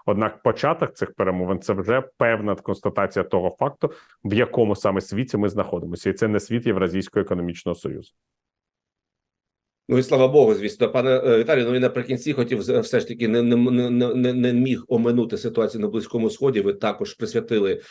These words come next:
Speaker 2: дві програми сьогоднішні на вашому Ютубі. Е, першу, яку я дивився, встиг подивитися, ви казали, що на, станом на той час, що було дуже рано говорити, е, м, е,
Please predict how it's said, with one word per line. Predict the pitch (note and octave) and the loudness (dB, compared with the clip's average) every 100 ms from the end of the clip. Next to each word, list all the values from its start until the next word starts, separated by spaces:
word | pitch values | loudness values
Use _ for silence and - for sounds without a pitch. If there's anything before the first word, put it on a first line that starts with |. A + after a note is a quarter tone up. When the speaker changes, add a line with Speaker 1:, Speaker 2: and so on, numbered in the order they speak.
| - _ | -20 _
Speaker 2:
дві | G2+ A#2 | -4 -2
програми | A#2+ A#2 A#2+ C#3 A2+ | 0 2 2 2 0
сьогоднішні | - G2+ G2 - G#2 G2+ | -2 -4 -4 -4 -2 0
на | G2 | 0
вашому | G2+ - G#2+ G2+ G2+ | -2 -2 -2 0 0
Ютубі. | G2+ G#2 D3+ C3+ G#2 | 0 -2 -2 0 2
Е, | G2+ - G2+ F#2+ G2 G2+ G2+ G#2 G2+ G2+ G2+ | 2 0 -2 0 0 0 -2 -2 -4 -6 -4
першу, | - B2+ B2 G#2+ | 0 0 0 -4
яку | G#2 G2+ | -2 -2
я | G2+ | 0
дивився, | G#2 F3 D#3+ - E2 - _ | 0 -2 -2 -4 -6 -8 _
встиг | - - A2+ | -4 -2 -2
подивитися, | A2 G#2 G#2 F#2+ - | -2 0 0 -2 -6
ви | G2 | -4
казали, | A#2+ A2+ B2 A2 | 0 0 2 0
що | G#2 A#2 | 0 0
на, | G#2+ A2 | 0 -2
станом | G#2 A2+ A2 G#2 | -2 -2 -2 -2
на | G#2+ G#2 - - - _ | -2 -2 -6 -16 -20 _
той | B2+ A#2 | 0 2
час, | A#2+ D#3 D3+ - | 2 0 0 -6
що | A#2+ - | -10 -6
було | B2 B2 A2+ | -2 0 0
дуже | A#2 A2 | -2 -2
рано | A#2+ A#2 A#2 A2 | 0 0 0 0
говорити, | G2 A2 A#2 A#2+ A2 G#2 - _ _ _ - | -2 0 0 0 0 0 -6 _ _ _ 0
е, | B2 | 2
м, | A#2+ A#2 A2+ A2 G#2+ G#2+ - C3 A2+ A#2 | 4 6 4 4 2 0 -4 -4 -2 0
е, | A2+ A2 G#2+ G#2+ G#2+ | 0 0 0 0 0